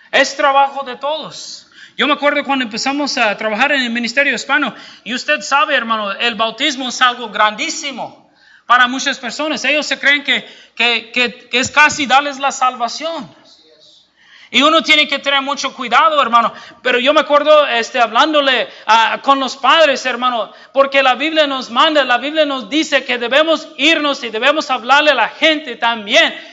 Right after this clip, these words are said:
del bautismo, hermano. Sí, de una manera correcta y buena. Pero los niños también necesitan ser bautizados.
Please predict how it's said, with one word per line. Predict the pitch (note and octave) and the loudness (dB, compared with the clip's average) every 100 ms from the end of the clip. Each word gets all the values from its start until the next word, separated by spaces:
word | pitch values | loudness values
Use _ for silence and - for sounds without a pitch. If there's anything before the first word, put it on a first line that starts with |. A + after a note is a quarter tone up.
| - - | -20 -2
del | B3+ B3 | -2 0
bautismo, | G#3 A#3+ A#3+ D#4 E4 B3 B3+ A3 | 0 0 0 -2 -2 -4 -4 -2
hermano. | F#3+ F3+ D#3+ B2 G#2+ _ _ _ _ _ _ _ - | -4 -4 -8 -10 -20 _ _ _ _ _ _ _ -18
Sí, | - C4+ | -6 0
de | E4+ D4+ | 4 4
una | D4+ D4 | 2 0
manera | C4+ B3+ C4+ C4 | -2 -2 -2 -4
correcta | A#3 A3 A3 C4+ C4+ | -4 -4 0 -2 -2
y | A#3+ | -10
buena. | G#3+ B3+ C4+ C3+ - _ _ _ _ | -8 -6 -6 -8 -16 _ _ _ _
Pero | A3+ B3 A3 - - | -2 0 0 -6 -16
los | G3+ A#3+ | -6 -4
niños | A#3+ C#4+ C#4 C4 | 0 0 0 0
también | B3+ A3+ C#4+ | -2 0 0
necesitan | C4+ A#3 G#3+ A#3 B3 A#3 | 0 -6 -10 -10 -10 -8
ser | C4 A#3 | -6 -2
bautizados. | A#3 A#3 A3+ B3+ C#4+ C4+ - - - - - - | -4 -4 -4 0 0 0 -12 -18 -20 -20 -20 -20